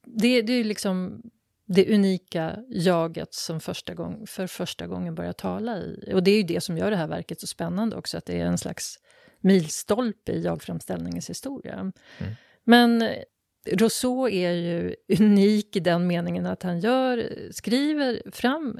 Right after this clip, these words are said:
Speaker 1: sitt jag på det här sättet för första gången, men samtidigt så är ju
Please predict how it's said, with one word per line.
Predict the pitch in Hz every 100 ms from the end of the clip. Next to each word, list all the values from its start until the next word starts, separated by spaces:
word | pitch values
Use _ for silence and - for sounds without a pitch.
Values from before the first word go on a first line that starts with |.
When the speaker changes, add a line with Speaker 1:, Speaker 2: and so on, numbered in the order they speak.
| _
Speaker 1:
sitt | - 208
jag | 170 165 -
på | -
det |
här | 156
sättet | 175 175 - 185 -
för |
första | 180 185 - 185
gången, | 170 170 175
men | 185
samtidigt | - 196 180 254 262 254
så | -
är | 180 170
ju | 170 170